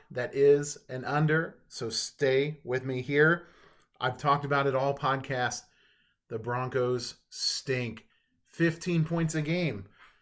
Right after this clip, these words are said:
You gotta get on this Jets-Broncos game. I know the points are low,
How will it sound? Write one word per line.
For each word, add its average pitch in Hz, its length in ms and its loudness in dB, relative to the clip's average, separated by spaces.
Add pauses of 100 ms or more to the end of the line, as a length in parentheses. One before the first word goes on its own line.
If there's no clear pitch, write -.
(500)
You 165 200 2
gotta 165 360 4
get 135 220 2
on 135 160 0
this 131 180 -2
Jets-Broncos 135 1120 -2
game. 110 300 -6
I 135 140 0
know 143 200 2
the 156 80 2
points 151 380 -4
are 147 80 -2
low, 120 300 -4